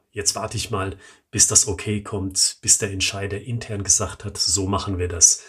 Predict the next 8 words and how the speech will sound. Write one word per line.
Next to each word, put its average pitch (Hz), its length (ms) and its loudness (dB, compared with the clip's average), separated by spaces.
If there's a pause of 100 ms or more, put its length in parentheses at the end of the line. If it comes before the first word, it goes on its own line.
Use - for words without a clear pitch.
Storytelling 90 720 -2
für - 120 -10
den 90 140 -6
Vertrieb - 500 -8
ist - 200 2
eine 90 80 -4
feine 92 320 -4
Sache.“ - 340 -2